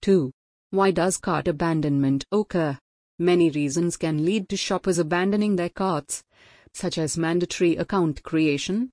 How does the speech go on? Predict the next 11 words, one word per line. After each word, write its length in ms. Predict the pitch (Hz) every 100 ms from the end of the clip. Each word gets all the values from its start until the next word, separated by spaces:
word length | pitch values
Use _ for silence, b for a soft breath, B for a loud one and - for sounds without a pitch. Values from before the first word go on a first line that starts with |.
| _
complicated 800 | - 214 180 - 180 151 139 143
checkout 560 | - 180 180 151 139 -
process, 640 | - 165 143 139 170 - - B B B B -
high 200 | 226 226
delivery 460 | 180 165 147 151
fees, 500 | 143 160 131 131 - - _
limited 440 | 170 151 151 175 -
payment 400 | 160 156 151 170
options, 560 | 151 - 226 254 269 - _
security 580 | - 185 202 202 208 226
concerns, 720 | - 175 - 165 135 131 135